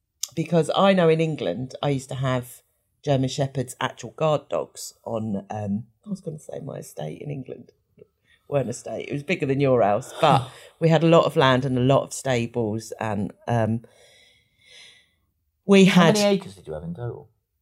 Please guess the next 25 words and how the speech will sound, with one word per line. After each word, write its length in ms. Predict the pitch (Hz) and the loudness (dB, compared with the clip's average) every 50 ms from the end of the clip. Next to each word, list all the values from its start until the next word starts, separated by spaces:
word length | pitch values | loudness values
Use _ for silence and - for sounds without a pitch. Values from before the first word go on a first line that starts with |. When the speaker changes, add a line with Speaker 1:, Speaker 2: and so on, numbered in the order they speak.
| _ _ _ _ | _ _ _ _
Speaker 1:
nearly 380 | - 135 156 156 151 139 139 139 | -10 -4 -2 -2 0 0 0 0
eight 320 | 131 127 127 123 123 123 - 135 - - - - - - _ _ _ | -2 -2 -2 -4 -4 -6 -10 -12 -14 -16 -20 -20 -20 -20 _ _ _
in 160 | - 139 135 135 | -8 -6 -6 -6
Surrey. 460 | - - - 135 135 135 143 139 - - - _ _ _ | -8 -6 -4 -2 0 2 0 0 -2 -6 -20 _ _ _
Speaker 2:
Ah. 680 | - 104 110 131 147 156 156 160 147 127 120 110 110 110 - - | -10 -6 -4 -4 -4 -4 -6 -6 -6 -6 -8 -8 -10 -12 -14 -10
Speaker 1:
Fourteen 440 | 139 156 147 143 - 160 151 151 143 | -8 -8 -6 -6 -6 -6 -6 -6 -8
stables, 480 | - - 143 139 139 135 143 143 135 - | -8 -8 -8 -8 -8 -8 -12 -16 -16 -16
eight 160 | 156 143 156 - 135 | -16 -18 -16 -16 -18
acres. 300 | 127 120 _ _ _ _ _ _ | -18 -18 _ _ _ _ _ _
It's 100 | _ - | _ -18
lovely. 260 | 170 - - - - _ _ _ - - - - - - | -18 -18 -18 -20 -20 _ _ _ -20 -20 -20 -20 -10 -4
Anyway. 260 | - 151 143 135 123 - - _ _ _ _ _ _ _ _ _ _ _ | 0 2 2 0 0 -4 -10 _ _ _ _ _ _ _ _ _ _ _
Speaker 2:
Sorry, 380 | - - 101 92 87 82 85 85 | -8 -6 -4 -2 -2 -2 -2 -2
uh, 120 | 87 85 | -2 -4
we 220 | - - 92 95 | -6 -8 -8 -8
had 140 | 95 90 85 90 | -8 -8 -8 -6
nine 200 | 90 85 85 85 | -4 -2 -2 -2
and 140 | 85 82 | -2 -4
three 180 | - - 87 90 | -6 -8 -8 -10
quarter 440 | - - 98 95 87 - - 78 82 | -8 -8 -8 -6 -6 -6 -6 -8 -10
acres. 280 | 82 82 - 85 80 - 101 - - - - _ _ _ _ _ _ _ _ | -12 -14 -16 -6 0 0 0 0 -2 -10 -10 _ _ _ _ _ _ _ _
Speaker 1:
<laughs> 420 | - 170 165 - - - 170 170 - _ _ _ _ _ _ _ _ - - - - - - - _ - - - - - - - - | -4 -4 -4 -4 -4 -4 -4 -4 -6 _ _ _ _ _ _ _ _ -10 -8 -8 -8 -8 -12 -16 _ -20 -20 -20 -20 -20 -20 -18 -10
How 300 | - 339 403 427 440 392 | -6 -2 0 2 4 4
is 160 | 302 - - | 2 4 4
it? 280 | 151 135 123 - - | 4 4 4 2 -2